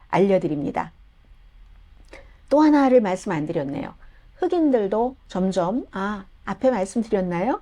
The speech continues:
<laughs> 그 민주당 쪽으로 돌아가고 있다. 전에 이제 그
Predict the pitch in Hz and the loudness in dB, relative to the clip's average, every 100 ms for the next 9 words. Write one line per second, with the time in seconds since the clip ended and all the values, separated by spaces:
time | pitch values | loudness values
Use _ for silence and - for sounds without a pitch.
0 | - - 277 277 269 - - - - 220 | -8 -4 -2 -2 -6 -14 -18 -8 0 2
1 | 247 233 214 202 185 170 170 175 220 214 | 2 0 -6 -2 -2 0 0 0 -2 -2
2 | 180 165 151 143 - 147 165 202 208 208 | -2 -2 -4 -6 -8 -8 -2 -2 0 0
3 | 170 175 170 - 175 | 2 2 2 -2 -8